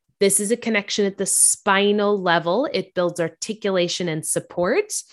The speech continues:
And this is where babies start sitting up. Um, if the core distal connection isn't present,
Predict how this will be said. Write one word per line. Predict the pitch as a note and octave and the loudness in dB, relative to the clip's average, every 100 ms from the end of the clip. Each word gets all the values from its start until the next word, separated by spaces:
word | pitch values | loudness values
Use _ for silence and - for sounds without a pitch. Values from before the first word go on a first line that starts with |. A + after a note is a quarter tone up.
| - - - - | -20 -20 -20 0
And | G3+ G#3 | 4 4
this | A3 | 4
is | G3+ | 4
where | A#3+ A3 D#3+ | 4 2 2
babies | F#3 F#3 G3+ - | 2 2 0 -2
start | G3 F3 | -2 -4
sitting | - G#3+ D4 | -2 0 2
up. | F#4 A#3+ D#4+ _ - - - - | 2 0 -2 _ -20 -20 -20 -4
Um, | A3 G#3+ G3 F#3+ - _ | 0 2 2 -4 -10 _
if | G#3 - | -6 -2
the | G#3 | -2
core | - A#3 A3+ A3+ | 2 2 4 2
distal | G#3+ - D#4 - D#4 | 0 -2 -2 0 -4
connection | - C#4+ D4 C#4+ - B3+ | 0 2 2 0 0 0
isn't | - B3+ B3 C4+ - | 2 2 2 -2 0
present, | E4 F4+ B3 G#3 A3+ | 0 2 0 -2 -4